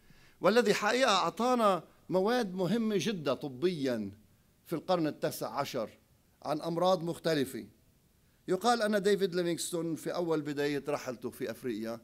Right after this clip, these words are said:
هجم عليه أسد زائر وحاول أن يأذيه ويقتله.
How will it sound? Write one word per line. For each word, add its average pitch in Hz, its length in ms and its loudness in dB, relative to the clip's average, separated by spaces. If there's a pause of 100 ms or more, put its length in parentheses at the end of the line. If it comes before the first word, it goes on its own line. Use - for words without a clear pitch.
(1080)
هجم 190 320 2
عليه 180 340 2
أسد 110 300 -2 (1400)
زائر 143 500 2 (800)
وحاول 180 400 4
أن 165 160 0
يأذيه 170 480 -2
ويقتله. 156 580 4